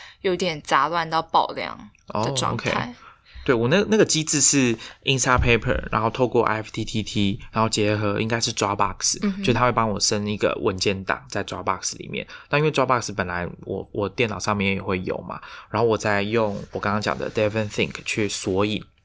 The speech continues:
Speaker 2: 那个档案夹，
Speaker 1: 嗯，嗯，嗯。
Speaker 2: 所以就会，资料就会在里面就找得到。好，那最后两个是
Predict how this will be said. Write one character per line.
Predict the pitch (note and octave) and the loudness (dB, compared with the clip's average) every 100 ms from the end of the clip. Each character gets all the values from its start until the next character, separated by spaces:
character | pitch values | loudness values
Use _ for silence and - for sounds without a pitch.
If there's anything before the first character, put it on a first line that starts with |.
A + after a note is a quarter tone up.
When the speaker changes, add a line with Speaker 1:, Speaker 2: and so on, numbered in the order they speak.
| - | -14
Speaker 2:
那 | F#2+ F#2 | -12 -8
个 | |
档 | - A#3 A3 | -2 0 2
案 | G3 G#3 | 0 0
夹， | G3 - | -2 -2
Speaker 1:
嗯， | - | -6
嗯， | - | -10
嗯。 | - - | -16 -6
Speaker 2:
所 | - | -2
以 | G2 | 0
就 | A2 G#2 | 0 2
会， | G#2 | 0
资 | - G#2 | 0 0
料 | G2 | 0
就 | F#2+ | 0
会 | F#2 | -4
在 | G2 F#2 F2+ - - | -4 -6 -8 -12 -10
里 | - | -4
面 | F#2 F#2 | -4 -4
就 | |
找 | F#2+ - - | -6 -8 -10
得 | - | -10
到。 | - - _ _ _ _ _ _ _ | -8 -10 _ _ _ _ _ _ _
好， | - A2 | -4 0
那 | C3+ | 0
最 | D3 - D#3+ | 0 2 2
后 | D3+ D3+ B2+ | 4 4 4
两 | A#2+ G2 F#2+ | 4 2 2
个 | G2 | 0
是 | - A2+ G#2 | 2 2 2